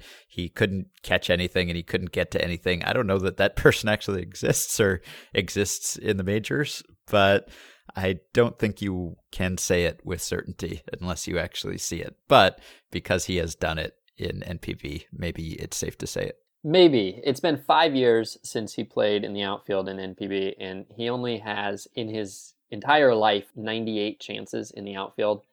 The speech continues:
Speaker 2: And this was, as I, this, this was a,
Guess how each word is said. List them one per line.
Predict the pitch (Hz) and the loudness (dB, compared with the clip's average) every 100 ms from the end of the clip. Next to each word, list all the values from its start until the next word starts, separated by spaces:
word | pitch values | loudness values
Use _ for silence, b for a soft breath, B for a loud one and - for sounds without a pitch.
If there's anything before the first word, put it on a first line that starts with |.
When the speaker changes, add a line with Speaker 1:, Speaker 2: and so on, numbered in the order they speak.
| _ | _
Speaker 2:
And | 123 165 | -2 0
this | 220 - | 0 4
was, | 156 120 107 - - - - | 4 4 -2 -12 -18 -20 -14
as | - 120 | -6 0
I, | 123 117 - - - - | 0 0 -6 -12 -14 -6
this, | 147 151 160 | 0 0 2
this | 151 170 | 4 6
was | 165 139 | 6 6
a, | 120 | 6